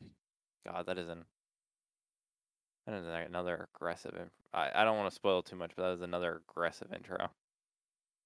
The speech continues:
Um, but that will be on my way to, that'll be a, a Pittsburgh on a Sunday. This is about, it's, like, the perfect time of the year to listen to these, 'cause I have so many trips I need to drive to.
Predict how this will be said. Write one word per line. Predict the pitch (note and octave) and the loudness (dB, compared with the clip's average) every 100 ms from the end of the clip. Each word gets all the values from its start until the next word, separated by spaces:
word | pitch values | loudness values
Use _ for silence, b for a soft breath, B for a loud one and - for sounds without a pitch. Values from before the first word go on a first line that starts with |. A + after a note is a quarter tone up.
| _ _ _ _ _ _ _ _ _ _ _ _ - | _ _ _ _ _ _ _ _ _ _ _ _ -2
Um, | G2+ D#2+ C#2 G#2+ - _ _ _ _ _ _ _ _ _ _ _ _ _ _ _ _ _ _ _ _ _ _ | 0 2 0 -6 -14 _ _ _ _ _ _ _ _ _ _ _ _ _ _ _ _ _ _ _ _ _ _
but | B2 | 2
that | - - | 2 2
will | D#3+ | -2
be | D3 E3 F3 D#3 | -2 -4 -4 -2
on | B2+ D3+ | 2 2
my | D#3 D#3 | 2 2
way | C#3+ D3+ D#3+ | 2 0 -2
to, | - D#3+ D#3+ D#3+ D3 | -6 -6 -4 -4 2
that'll | D3+ D#3 | 4 6
be | D3+ C#3+ | 6 8
a, | A#2 G#2+ G#2 - - | 8 8 6 2 -4
a | - | -2
Pittsburgh | F#2+ - C#3+ - D3+ C#3+ C#3 B2+ - - _ - | -2 -2 -4 -2 0 0 0 -4 -14 -20 _ -4
on | A2+ G#2 | -2 0
a | F#2 | -2
Sunday. | - A#2+ A#2 A#2 A#2+ A#2 _ _ _ _ _ _ _ _ _ _ _ | -2 -2 0 0 0 -2 _ _ _ _ _ _ _ _ _ _ _
This | G#3 | -20
is | - | -6
about, | F#2 F2 G2+ | -2 -2 -4
it's, | - - | -8 -6
like, | G2 | -6
the | |
perfect | F#2 - G#2 F#2+ - | -6 -4 -2 -2 2
time | G#2 | 2
of | F2+ | 2
the | |
year | F2+ | -4
to | F#2+ | -2
listen | F#2+ - G2 | -4 -6 -8
to | F#2 | -6
these, | F#2 - | -6 -8
'cause | - G#2+ | -2 4
I | |
have | G2+ | 4
so | - | 4
many | G#2+ F#2 | -4 -4
trips | - G2+ - | -2 -4 -2
I | F#2 | -6
need | F2+ F2+ | -4 -2
to | |
drive | F#2 F2+ F2 | 4 4 4
to. | - | -4